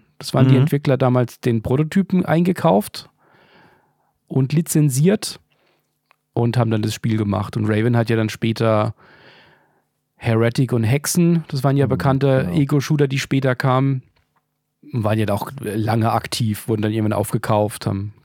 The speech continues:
Speaker 1: bei Quake vier mitgearbeitet.
Speaker 2: Ja.
Speaker 1: Genau. Aber das war ein schönes Spiel.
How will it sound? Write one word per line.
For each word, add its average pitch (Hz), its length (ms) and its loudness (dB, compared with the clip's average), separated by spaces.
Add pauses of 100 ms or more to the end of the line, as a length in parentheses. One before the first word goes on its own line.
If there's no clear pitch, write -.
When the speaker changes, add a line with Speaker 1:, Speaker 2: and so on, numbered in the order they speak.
Speaker 1:
bei 107 140 -4
Quake 104 300 -6
vier 117 220 -4
mitgearbeitet. 110 680 -2
Speaker 2:
Ja. 120 240 -2 (840)
Speaker 1:
Genau. 104 440 0 (420)
Aber 135 200 0
das 143 120 0
war 190 80 4
ein 135 80 2
schönes 165 260 0
Spiel. 107 420 -4